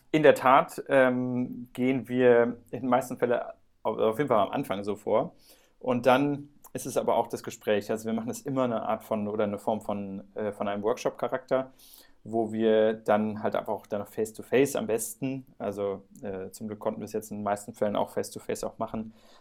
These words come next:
dann auch durchführen können. Weil ich glaube, bei diesem, äh, wenn jeder das selber für sich runterschreibt, ähm, dann bleibt man auch nicht, teilweise geht man nicht so ganz stark, äh, dann auch in die Tiefe.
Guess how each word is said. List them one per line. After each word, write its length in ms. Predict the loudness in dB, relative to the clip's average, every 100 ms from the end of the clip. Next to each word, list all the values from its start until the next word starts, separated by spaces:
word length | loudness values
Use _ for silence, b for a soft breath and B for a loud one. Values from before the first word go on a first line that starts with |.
| 0
dann 120 | 4
auch 100 | 4
durchführen 500 | 4 2 4 0 0
können. 240 | 0 4
Weil 300 | 8 8 6 B B B B
ich 100 | -2
glaube, 380 | 6 8 8 4 -4
bei 120 | 2 2
diesem, 440 | 2 0 -2 -6 _ _ -18
äh, 60 | -16 -18 _ -20 _ _ -18 -16
wenn 300 | -2 -2 2
jeder 200 | 4 6
das 140 | 6
selber 300 | 8 8 8
für 140 | 2 -4
sich 160 | -4
runterschreibt, 1040 | 0 0 0 2 4 4 2 -8 -10 -10 -8
ähm, 840 | 2 4 6 6 2 0 -4 -6 -12 _ 0
dann 640 | 4 4 2 -2 -2 -4 -6 0
bleibt 320 | 2 2 0
man 160 | 0
auch 180 | 0 -2
nicht, 400 | -6 -8 -12 _
teilweise 640 | 6 6 6 2 0 -2
geht 180 | -4 -6
man 160 | -4 -4
nicht 180 | -6 -4
so 300 | -2 0 0
ganz 460 | 0 0 -4 -8
stark, 560 | -10 -2 0 0 -4 -12 b b b -10
äh, 140 | -4
dann 200 | -4 -2
auch 120 | -2
in 100 | -4
die 120 | -6 -8
Tiefe. 500 | -6 -4 -2 -4